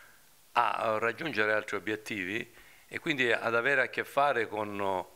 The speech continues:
gente che gioca con le mani, prima invece con i piedi. E nel momento in cui qualcuno mi ha chiesto,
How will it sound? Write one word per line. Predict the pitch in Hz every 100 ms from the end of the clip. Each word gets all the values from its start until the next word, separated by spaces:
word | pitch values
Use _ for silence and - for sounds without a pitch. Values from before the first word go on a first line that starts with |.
| - - - - - -
gente | 117 104 101
che | 95 92 90 80 - -
gioca | - 98 95
con | 90
le | 98
mani, | 113 123 98 92
prima | 85 98 98
invece | 92 90 90 90
con | 90 95
i |
piedi. | 117 120 95 85 78 - - - - -
E | -
nel | 117
momento | 131 151 165 -
in | 123
cui | 127 131
qualcuno | 113 110 139 120
mi | 107
ha | 101
chiesto, | - 113 95 - 92 80